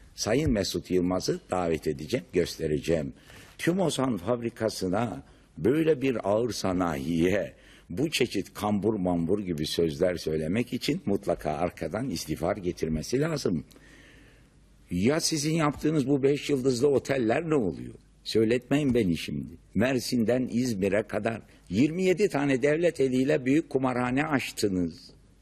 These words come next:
Siz paralar buraya verdiniz. Bu yatırımlar faydalı öyle mi? Şu milletin bir milyon insanına ekmek yeri hazırlayacak,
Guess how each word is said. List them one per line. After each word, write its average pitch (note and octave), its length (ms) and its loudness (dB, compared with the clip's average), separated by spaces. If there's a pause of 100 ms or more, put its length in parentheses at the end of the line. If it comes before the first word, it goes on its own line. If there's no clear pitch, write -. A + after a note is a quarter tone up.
(140)
Siz D#3+ 240 0
paralar D3 500 0
buraya E3 360 2
verdiniz. D2+ 720 -4 (480)
Bu A#2+ 160 2
yatırımlar A2+ 640 0
faydalı F#2+ 520 0
öyle C3 280 4
mi? B3 100 -6 (580)
Şu - 200 0
milletin A#2 580 0
bir C#3 180 2
milyon G#2+ 680 2
insanına G2+ 540 0
ekmek G2 480 0
yeri D#2 140 0
hazırlayacak, D2+ 800 -2